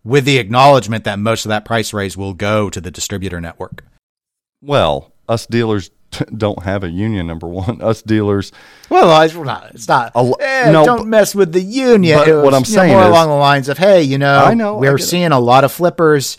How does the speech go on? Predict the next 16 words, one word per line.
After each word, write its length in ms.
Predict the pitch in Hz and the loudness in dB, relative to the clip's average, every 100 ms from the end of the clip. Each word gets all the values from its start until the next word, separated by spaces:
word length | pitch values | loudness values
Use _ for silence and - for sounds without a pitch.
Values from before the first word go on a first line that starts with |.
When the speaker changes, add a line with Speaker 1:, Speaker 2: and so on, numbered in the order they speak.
| _ _ _ - | _ _ _ -10
Speaker 1:
You 120 | 113 | 0
guys 280 | 151 151 - | 4 4 2
could 120 | 123 | -2
raise 260 | 139 139 - | 0 0 -4
the 60 | |
price, 760 | 139 151 151 156 143 - - - | -4 2 4 2 -2 -8 -10 -14
maybe 580 | - 110 117 120 117 117 - | -8 -4 0 0 0 -4 -10
keep 280 | - 143 131 _ _ _ _ | -10 -8 -8 _ _ _ _
fifty 300 | 147 139 143 | -4 -2 -4
percent 340 | 147 165 156 | 0 0 0
of 140 | 143 | -2
the 100 | 143 | 0
increase 480 | 143 147 165 165 175 | 0 0 0 0 0
and 220 | 143 123 | 0 0
let 180 | 117 127 | 2 2
us 500 | 120 127 - - - | 4 2 0 -6 -10